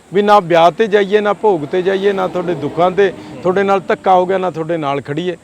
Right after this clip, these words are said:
ਜੇ ਵਿਆਹ 'ਚ ਨਹੀਂ ਜਾਓਗੇ, ਭੋਗਾਂ 'ਚ ਨਹੀਂ ਜਾਓਗੇ, ਤੁਹਾਨੂੰ ਕਿਸ ਤਰ੍ਹਾਂ ਪਤਾ ਲੱਗੂਗਾ ਵੀ ਇਹ ਸੜਕਾਂ ਟੁੱਟੀ ਹੋਈਆਂ ਇੱਥੇ ਦੀਆਂ? ਤੁਹਾਨੂੰ ਕਿਸ ਤਰ੍ਹਾਂ ਪਤਾ ਲੱਗੂਗਾ ਵੀ ਗਰੀਬ ਦੀ ਛੱਤ ਕੱਚੀ ਆ?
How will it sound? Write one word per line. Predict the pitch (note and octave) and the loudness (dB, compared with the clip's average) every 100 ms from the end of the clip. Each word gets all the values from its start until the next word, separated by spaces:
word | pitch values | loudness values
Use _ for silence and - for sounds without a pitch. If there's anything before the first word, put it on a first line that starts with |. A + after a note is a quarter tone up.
| - _ | -20 _
ਜੇ | F3+ | 0
ਵਿਆਹ | F3 F3 F3+ | 4 6 6
'ਚ | G#3 | 4
ਨਹੀਂ | A#3 A#3 | -2 -2
ਜਾਓਗੇ, | G3 F3 F3 G3+ | 0 0 2 0
ਭੋਗਾਂ | G3+ A3 F3 F#3+ | 2 0 0 -2
'ਚ | F#3+ | -2
ਨਹੀਂ | G3+ | -4
ਜਾਓਗੇ, | G3 F3 G3 | -2 -2 -2
ਤੁਹਾਨੂੰ | F#3+ G3+ | -2 -4
ਕਿਸ | G3 G3 | -4 -4
ਤਰ੍ਹਾਂ | G3 | -4
ਪਤਾ | F#3 G3 G#3+ | -4 -2 -2
ਲੱਗੂਗਾ | G#3 G3+ G#3+ | -2 -2 -2
ਵੀ | G#3+ | -4
ਇਹ | |
ਸੜਕਾਂ | E3+ F3+ F3+ A3+ | -4 -6 -6 -6
ਟੁੱਟੀ | F#3+ - G3 | -8 -10 -8
ਹੋਈਆਂ | F#3+ F#3+ | -6 -8
ਇੱਥੇ | F#3 - | -10 -10
ਦੀਆਂ? | F#3 F#3+ - - - - | -12 -12 -18 -20 -20 -4
ਤੁਹਾਨੂੰ | F3 F#3 A3 | 0 0 0
ਕਿਸ | G#3 | -2
ਤਰ੍ਹਾਂ | - G#3+ | -2 -2
ਪਤਾ | G#3 F#3+ A3 | -2 -2 -2
ਲੱਗੂਗਾ | G#3 G#3 G#3+ | 0 0 0
ਵੀ | G#3 G#3 | 0 -2
ਗਰੀਬ | F3+ F#3+ E3+ | -4 -4 -6
ਦੀ | F#3+ | -8
ਛੱਤ | D#3+ E3+ - | -6 -8 -6
ਕੱਚੀ | F3 - F#3 | -10 -8 -8
ਆ? | F3+ | -8